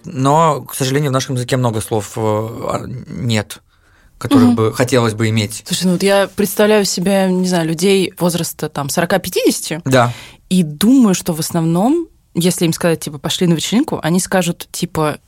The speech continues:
Speaker 2: "Я туда не пойду, потому что как же я буду выглядеть? Ой, что скажут, э, люди другие?
Speaker 1: Мгм.
Speaker 2: Как-то это будет странно выглядеть. Ну, там одна молодёжь. Что я там буду делать?"
Speaker 1: Ну вот, э, могу, м, привести п-, пример. Вот так вот из, из жизни.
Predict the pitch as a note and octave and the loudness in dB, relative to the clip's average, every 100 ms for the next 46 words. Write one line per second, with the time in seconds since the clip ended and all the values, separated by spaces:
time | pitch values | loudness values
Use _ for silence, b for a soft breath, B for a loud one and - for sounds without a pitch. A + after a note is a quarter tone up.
0 | - F#3 F#3+ D#3 E3 E3 E3 D#3+ C4 - | 0 2 2 0 0 0 0 0 0 0
1 | A3+ D#3 D#3 G#3 F#4+ - D#4 E4 B B | 0 0 0 0 0 0 0 0 B B
2 | B B - A3 G3 G3 F3+ F3 E3 C4 | B B -2 0 2 2 2 0 2 2
3 | C#4+ A#3+ F#3+ - G3+ B3 - F3 - F#3 | 4 2 2 0 2 2 0 -6 0 0
4 | G3 F#3+ - E3 D#3 D3 C#3+ - _ E3 | 0 -4 -4 -2 -2 -4 -6 -10 _ 2
5 | E3+ C#3+ C3 C#3+ C#3+ D3 C3+ C#3 - F#3 | 2 2 -4 -2 0 0 0 -2 -4 -2
6 | - F#3+ F3+ F3 F#3 - F#3+ F#3+ D#3+ C#3+ | 2 2 2 0 0 0 2 2 0 -2
7 | D3+ D#3+ A3 A#3 F#3 F#3 F3 D#3+ D3 A#2+ | -2 2 4 4 4 0 0 -2 -4 -8
8 | - - B B B - D#3+ D#3 D#3 C#3 | -12 -18 B B B -2 0 0 -4 -6
9 | D3 C#3 - - D3+ G#3+ D4+ D4+ F3+ F3 | -10 -8 -8 -6 0 2 2 0 -2 -2
10 | D#3+ E3 E3 A#3 A3+ D#3 C#3+ C3 A2+ C3+ | 0 2 2 0 -2 -6 -8 -8 -12 -4
11 | D#3 D#3 D3 - G#3 - - _ - D#3 | -2 0 -2 -2 -4 -4 -16 _ -2 0
12 | C3 A2+ G#2 - B2 B2 B2+ A#2+ A2+ A2 | 2 0 -2 -4 0 0 2 0 0 -4
13 | - C3 B2 B2+ C3+ B2+ B2 A2+ A2+ | -4 -4 0 0 0 0 0 -2 -2